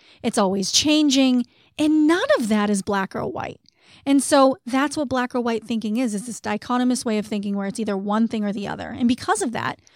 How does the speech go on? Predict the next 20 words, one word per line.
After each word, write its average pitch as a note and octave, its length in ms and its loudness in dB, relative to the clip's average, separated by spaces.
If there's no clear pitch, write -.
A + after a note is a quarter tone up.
we're C4 140 4
missing A#3+ 500 4
all A#3+ 240 2
of A3+ 140 0
what's G#3 200 0
actually A#3 560 0
happening A3 460 -2
right C4+ 180 2
there B3+ 120 0
in A#3 80 4
the A3 80 4
middle. B3 360 4
And D#4 140 4
we're D4 140 6
also D4+ 360 4
limiting B3+ 680 2
ourselves A3+ 1000 2
from C#4 220 4
having C#4 560 0
other A#3+ 300 0